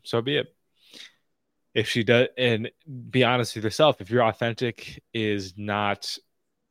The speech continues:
you know, getting much love <laughs> from the outside world,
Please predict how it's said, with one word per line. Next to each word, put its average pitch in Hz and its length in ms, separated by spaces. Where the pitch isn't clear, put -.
you 113 120
know, 98 320
getting 113 340
much 107 260
love 135 440
<laughs> - 200
from 151 180
the 143 60
outside 139 440
world, 151 360